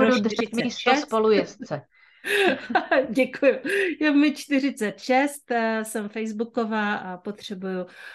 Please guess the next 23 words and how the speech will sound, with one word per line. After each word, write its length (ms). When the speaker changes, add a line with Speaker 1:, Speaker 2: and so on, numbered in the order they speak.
Speaker 2:
o 100
sobě 360
dávat 420
vědět 320
na 140
LinkedInu. 520
Takže 260
moc 320
děkuju, 540
že 60
jsi 440
Speaker 1:
Já 220
Speaker 2:
tady 140
Speaker 1:
děkuju 200
Speaker 2:
za 40
Speaker 1:
za 80
Speaker 2:
námi 80
Speaker 1:
pozvání. 680
Speaker 2:
přišla. 160
Mhm. 260
Speaker 1:
Děkuju 680
a 100
přeju 560